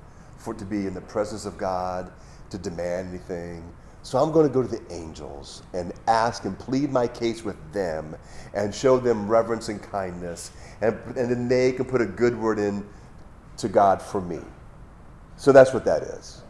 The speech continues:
You know, it's kinda like, uh, um, y-, if you ever watch any old movies, whether it's like King Arthur or whatever it happens to be, you have indi-, individuals who, who are coming, uh, to ask for a request, and they'll say, "Well, the king,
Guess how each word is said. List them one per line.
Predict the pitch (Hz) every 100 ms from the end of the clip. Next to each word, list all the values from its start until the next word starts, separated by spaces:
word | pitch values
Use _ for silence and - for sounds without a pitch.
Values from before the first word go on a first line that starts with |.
| - - - - - -
You | 98
know, | 101
it's | 101 -
kinda | 117 110
like, | 107 101 98 101
uh, | 92 87 85 - - - - - -
um, | 92 90 98 123
y-, | 127
if | 127
you | 135
ever | 127
watch | 120 117 123
any | 113
old | 113 117 113
movies, | 110 107 107 104 98
whether | 110 104 95
it's | 92 - - - - - - - - - - 104
like | 87 -
King | - 160 143
Arthur | 131 135 131 123
or | 120
whatever | 143 139 131
it |
happens | 123 127 120
to | 117
be, | 123 107 98 - - -
you |
have | 123 127 127
indi-, | 127 127
individuals | 135 120 127 123 123
who, | 107 110
who | 110 113 104
are | 101
coming, | - 131 127 117 - - - -
uh, | 104 98 98
to | 98 123
ask | 123 131 -
for | 110
a |
request, | 110 - 143 117 - -
and | 110 98 101
they'll | 110
say, | 113
"Well, | 104 101
the | 98
king, | - 156 147